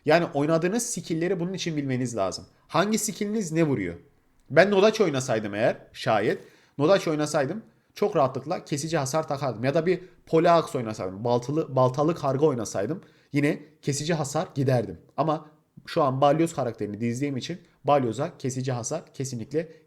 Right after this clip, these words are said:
gereksiz. Onun için ezici hasar gidiyorum. Şimdi güç, rün gücünden bahsettik, rünlerden bahsettik.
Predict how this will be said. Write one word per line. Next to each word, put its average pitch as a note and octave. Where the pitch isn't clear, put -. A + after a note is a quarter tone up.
gereksiz. B2+
Onun D3
için F3
ezici C3
hasar A2
gidiyorum. E2
Şimdi G3
güç, G3+
rün G#3
gücünden D#3
bahsettik, E3+
rünlerden C3+
bahsettik. D#3